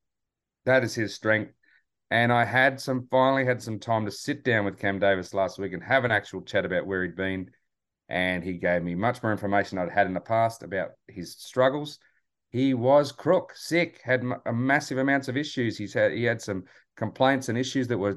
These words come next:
that he was struggling through, wasn't able to practice, was basically turning up to a lot of these events underdone, without energy.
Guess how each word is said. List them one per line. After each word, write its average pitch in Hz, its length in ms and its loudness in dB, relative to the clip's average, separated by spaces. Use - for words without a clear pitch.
that 104 80 -2
he 101 60 0
was 98 160 -4
struggling 131 440 2
through, 131 280 0
wasn't 131 260 2
able 120 180 0
to 104 60 -4
practice, 120 500 -4
was 95 120 -12
basically 113 340 2
turning 110 320 -4
up 104 120 -4
to 104 100 -4
a - 20 -6
lot 101 120 0
of 101 60 -10
these 98 140 -2
events 98 460 -4
underdone, 101 680 0
without 98 300 2
energy. 131 420 -4